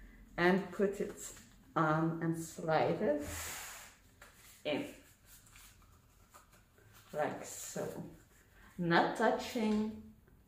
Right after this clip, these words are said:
any outer layers. You can see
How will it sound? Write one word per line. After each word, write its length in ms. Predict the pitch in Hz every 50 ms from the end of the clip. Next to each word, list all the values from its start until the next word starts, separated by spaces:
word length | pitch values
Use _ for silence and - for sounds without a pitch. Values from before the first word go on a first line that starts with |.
| - -
any 480 | 156 165 165 170 180 170 180 185 214 - - - - -
outer 580 | - 151 156 156 156 156 - 180 165 160 160 - - 147
layers. 760 | 143 135 123 - - - - - - - - - - - - - - - - - - - - - - - - - - - - - - - - - - - - - - - - - - - - - - - - - - - - - - - - - - - - - - - - - - - - - - - - - - - - - - - - - - - - - -
You 60 | - -
can 180 | - 214 208
see 760 | 202 - - - - - 208 202 208 233 277 294 277 - -